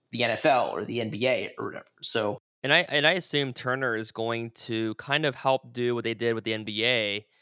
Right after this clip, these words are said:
Speaker 2: with the N H L.
Speaker 1: Mm-hmm.
Speaker 2: I mean, you even have Charles Barkley commercials now with the N H L. So, I mean, it's only gonna help them.
Speaker 1: Yeah, and, and, you know, both, both networks, you know, scooped up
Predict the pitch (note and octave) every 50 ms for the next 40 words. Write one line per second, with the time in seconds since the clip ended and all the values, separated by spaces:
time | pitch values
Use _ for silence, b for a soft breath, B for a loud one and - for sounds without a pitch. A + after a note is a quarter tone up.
0 | _ _ _ _ _ _ - - A2+ A2 A#2 A2+ A2+ G#2+ G2+ G#2 - - C#3+ D3+
1 | C3+ A2+ A2 G#2+ A#2 A2 - A#2 C3 C#3+ E3+ F#3 G3+ F#3+ F#3 F3 - - F3 D#3+
2 | D#3 C#3+ C3+ - C3 C#3 D3 - C3 A#2 - - A#2 A#2+ B2 B2 - B2 A2 -
3 | A#2 A2 A2+ B2 B2 A2 F#2 F#2+ G2 F#2+ G2 G2 G2 F#2+ - G2+ F#2 F2+ F#2 F#2+
4 | G2+ - - B2 B2 A#2+ A2 A2 A2+ A#2 A2+ A2 A2 A2+ A2 - D3 D3+ C#3 A#2
5 | A#2 G#2+ G2+ G2 G#2 G#2 A2 - - F#2 - F#3+ F#3+ D#3 B2 C3 C#3+ C#3+ D3 C#3+
6 | D3 D3 D3+ D3 C3+ C3+ C3+ - C#3+ C#3+ C#3+ C#3+ C#3+ - - - C#3+ D3 - C3
7 | C3 C3 - A#2+ C3+ B2+ B2+ - - - C3+ A#2 A2+ A2+ A#2 A#2 A#2+ - - -
8 | - - B2+ - - B2+ B2 - - -